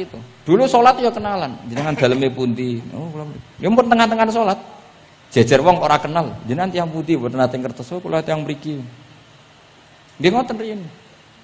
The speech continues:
Nggih. Sahabat sing pun terpelajar ora roh nak ngono iku batalo sholat. Sampai setelah sholat Rasulullah sallallahu alaihi wasallam matur, "Inna hadhi sholat munajah." Sholat iku munajat, Jong, ya. Nak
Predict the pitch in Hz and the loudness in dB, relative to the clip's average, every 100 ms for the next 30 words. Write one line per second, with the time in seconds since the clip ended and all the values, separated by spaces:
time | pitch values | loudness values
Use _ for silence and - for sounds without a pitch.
0 | _ _ _ _ - 107 - - - - | _ _ _ _ -12 -12 -12 -20 -20 -20
1 | _ _ - 131 135 175 165 160 165 165 | _ _ 4 6 6 4 2 0 0 2
2 | 165 180 196 - 175 165 165 180 180 165 | 2 4 4 6 6 8 8 6 4 2
3 | 170 180 180 139 147 147 147 160 127 - | -2 0 4 6 6 4 2 2 0 0
4 | - - - - _ - _ _ - 110 | -12 -20 -20 -20 _ -20 _ _ -4 -2
5 | 110 139 127 113 113 107 127 120 113 - | 0 -2 2 2 2 2 2 2 -4 -6
6 | 107 107 107 104 101 101 101 90 92 92 | -4 -2 -2 -2 -2 0 0 -2 -4 -6
7 | 101 117 117 90 - 127 127 - - - | -2 -2 -2 -4 -4 -4 -4 -12 -20 -20
8 | - 113 117 117 107 110 104 113 110 110 | -8 -4 2 4 6 4 2 -4 -6 -4
9 | 107 117 104 107 101 98 - 101 131 113 | 0 0 0 -8 -6 -6 -6 -6 -4 -2
10 | 110 104 120 120 113 101 92 - 110 - | -2 -2 -4 -8 -8 -8 -8 -6 -6 -6
11 | 95 92 90 - - _ 113 | -8 -10 -12 -18 -20 _ -6